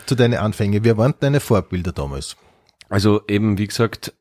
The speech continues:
Speaker 2: äh, also für, für Buntigam war ich immer viel zu feig. Der hat, also das war, das war für mich auch so ein Phänomen. Ich hab wirklich re-, sehr, sehr viele damals im Theatercafé halt gesehen und,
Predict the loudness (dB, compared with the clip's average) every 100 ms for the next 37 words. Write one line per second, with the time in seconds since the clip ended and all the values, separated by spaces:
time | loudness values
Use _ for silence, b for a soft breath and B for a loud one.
0 | _ -2 2 4 2 0 _ _ -8 -6
1 | -2 -2 0 -2 2 0 0 0 2 4
2 | 2 2 -2 -6 -4 -4 -4 -2 -4 -6
3 | -16 _ 0 2 2 -2 -6 0 0 0
4 | 2 2 2 _ _ -2 -2 0 0 0
5 | 0 -2 -2 0 0 2 0 B B B
6 | B B _ _ _ _ _ 2 2 0
7 | -4 0 0 -2 -4 -2 0 0 -4 0
8 | 2 2 -2 -4 -2 0 0 0 -2 -2
9 | -2 0 0 -2 -6 -2 0 0 -2 0
10 | 4 2 0